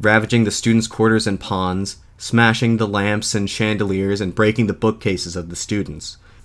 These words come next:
They plundered whatever they could find. They treated the Quranic volumes as trash, throwing them on the ground and stomping on them.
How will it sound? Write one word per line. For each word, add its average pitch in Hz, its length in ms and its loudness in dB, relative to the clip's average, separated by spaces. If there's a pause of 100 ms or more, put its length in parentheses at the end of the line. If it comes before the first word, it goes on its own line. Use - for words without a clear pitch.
(240)
They 113 100 2
plundered 113 520 0
whatever 101 360 0
they 87 140 -6
could - 160 -12
find. 80 400 -6 (720)
They 104 160 0
treated 127 340 2
the 104 60 0
Quranic 104 480 0
volumes 95 500 -2
as 82 160 -10
trash, 92 600 -2 (320)
throwing 113 300 4
them 104 120 0
on 101 140 0
the 92 60 -2
ground 98 320 0
and 90 120 -6
stomping 101 480 -2
on 85 200 -12
them. - 240 -16